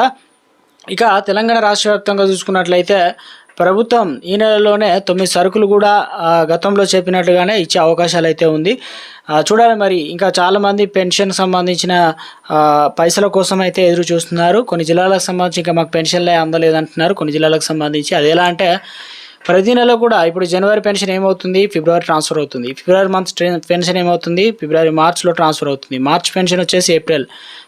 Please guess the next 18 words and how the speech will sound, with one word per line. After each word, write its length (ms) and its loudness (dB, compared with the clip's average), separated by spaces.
So 180 2
మనకు 300 0
ఇప్పుడు 200 0
మార్చ్ 440 0
పెన్షన్ 260 0
మాత్రమే 460 2
ఏప్రిల్లో 440 2
నాలుగో 420 2
వారం 180 2
ఇరవై 240 -2
ఐదు 100 0
తారీఖు 280 -2
నుంచి 180 -4
పెన్షన్లు 400 -2
అయితే 180 -2
అందించడం 360 -4
జరిగింది. 540 0
ఇలా 320 2